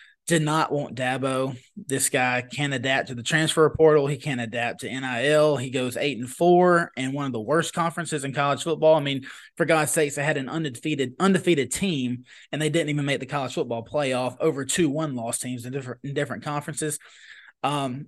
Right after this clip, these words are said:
so he was out for me. Um, my number one was Dan Lanning. I thought Lanning,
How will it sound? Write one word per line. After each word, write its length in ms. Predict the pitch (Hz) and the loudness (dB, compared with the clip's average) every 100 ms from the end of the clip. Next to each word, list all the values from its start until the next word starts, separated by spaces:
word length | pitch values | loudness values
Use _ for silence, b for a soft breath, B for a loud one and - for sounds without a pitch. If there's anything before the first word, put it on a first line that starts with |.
| - | -4
so 120 | 147 | 0
he 180 | 143 202 | 4 6
was 180 | 190 165 | 6 6
out 240 | 165 - | 2 0
for 100 | 165 | -2
me. 380 | 160 165 160 156 _ _ 143 | 0 0 -2 -6 _ _ -6
Um, 340 | 139 135 - | -4 -6 -6
my 200 | 135 208 | 0 4
number 180 | 311 240 | 6 6
one 240 | 175 185 | 6 4
was 100 | 156 | 2
Dan 280 | 147 143 131 | 0 -2 -2
Lanning. 380 | 127 143 143 135 | -4 -6 -8 -6
I 100 | 147 | -4
thought 280 | 147 165 123 | 2 2 2
Lanning, 500 | 143 151 151 143 | -2 -2 -4 -6